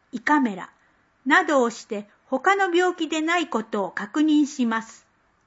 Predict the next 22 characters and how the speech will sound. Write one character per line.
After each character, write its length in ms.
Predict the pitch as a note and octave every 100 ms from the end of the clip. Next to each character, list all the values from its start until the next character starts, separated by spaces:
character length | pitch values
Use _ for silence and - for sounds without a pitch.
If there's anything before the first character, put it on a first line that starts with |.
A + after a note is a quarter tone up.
| _ _ _ _ _ _ _ _ _ _ _ _
ア 140 | B3
ニ 120 | C4+ F#4
サ 200 | G4+ G4
キ 100 | -
ス 160 | -
症 320 | F4+ E4+ D#4+
の 160 | D4+ C4+
疑 400 | B3 C4 C4 B3+
い 80 | B3
が 220 | A#3 A3
あ 80 | G#3
り、 120 | F#3+ - _ _ _ _ _
胃 100 | G#3+
カ 180 | - F#4
メ 160 | E4+
ラ 140 | B3 G3
で 180 | F3+ F#3+ _ _ -
胃 140 | B3 C#4 F4+
壁 160 | F#4+
な 140 | F#4 E4+
ど 120 | B3
に 180 | G3